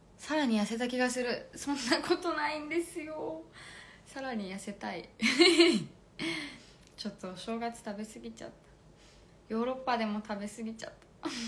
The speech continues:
お母さんと喧嘩したらどっちが強いですか？<laughs> うん、でもうちの母はすごく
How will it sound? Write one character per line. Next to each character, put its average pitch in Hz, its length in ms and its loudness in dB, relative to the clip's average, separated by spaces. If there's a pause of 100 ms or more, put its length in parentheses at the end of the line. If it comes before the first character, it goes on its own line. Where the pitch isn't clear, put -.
(4000)
お 277 60 -12
母 403 240 4
さ 302 160 4
ん 214 80 2
と 196 80 0
喧 202 240 -2
嘩 208 140 4
し - 80 -4
た 214 100 4
ら 180 100 0
ど 214 140 4
っ 285 60 -4
ち - 100 4
が 254 140 8
強 226 280 6
い 254 80 12
で 285 140 10
す - 140 6
か？ 226 80 8
<laughs> - 1700 2
う 202 40 -2
ん、 226 460 0
で 226 80 2
も 196 120 0
う 190 60 -4
ち - 140 -4
の 403 80 2
母 427 340 0
は 202 220 4
す - 180 -6
ご 240 120 -4
く 175 460 -6